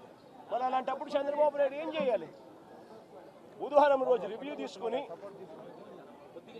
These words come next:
రెవెన్యూ సెక్రటరీని, చీఫ్ సెక్రటరీని, ఇరిగేషన్ సెక్రటరీని, హోమ్ సెక్రటరీని, వీళ్ళందరినీ కూడా పిలిచే కార్యక్రమం చేయాలి.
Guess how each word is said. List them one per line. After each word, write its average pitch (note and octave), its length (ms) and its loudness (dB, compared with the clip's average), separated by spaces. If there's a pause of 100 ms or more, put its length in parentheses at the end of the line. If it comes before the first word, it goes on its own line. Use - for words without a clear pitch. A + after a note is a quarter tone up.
(380)
రెవెన్యూ C#4+ 380 -2
సెక్రటరీని, A#3+ 720 -4 (1200)
చీఫ్ D4 340 -10
సెక్రటరీని, B3 760 -4 (840)
ఇరిగేషన్ C#4+ 460 -6
సెక్రటరీని, A3+ 720 -6 (840)
హోమ్ D4+ 240 6
సెక్రటరీని, A#3+ 800 -6 (960)
వీళ్ళందరినీ C#4 600 2
కూడా C4 120 4 (100)
పిలిచే C4+ 280 -8 (120)
కార్యక్రమం B3+ 500 0
చేయాలి. C#4 280 -4